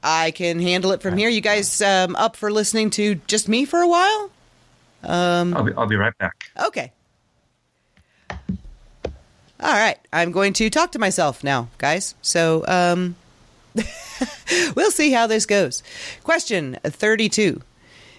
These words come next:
Speaker 1: In the episode Different But Same, Johnny and Daniel start singing together in the car. What song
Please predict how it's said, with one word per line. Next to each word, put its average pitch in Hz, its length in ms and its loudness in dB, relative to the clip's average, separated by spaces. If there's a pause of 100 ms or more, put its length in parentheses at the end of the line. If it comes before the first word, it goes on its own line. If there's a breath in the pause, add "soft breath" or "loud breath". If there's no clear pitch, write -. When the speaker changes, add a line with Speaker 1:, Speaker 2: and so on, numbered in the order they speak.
(120)
Speaker 1:
In 220 180 2
the 220 160 4
episode 175 400 -2
Different 190 280 -2
But 160 120 -4
Same, 240 420 2
Johnny 180 320 2
and 165 100 0
Daniel 196 300 2
start - 300 0
singing 190 580 2
together 156 480 2
in 196 200 2
the 202 40 0
car. 143 680 0
What 202 300 0
song 160 560 2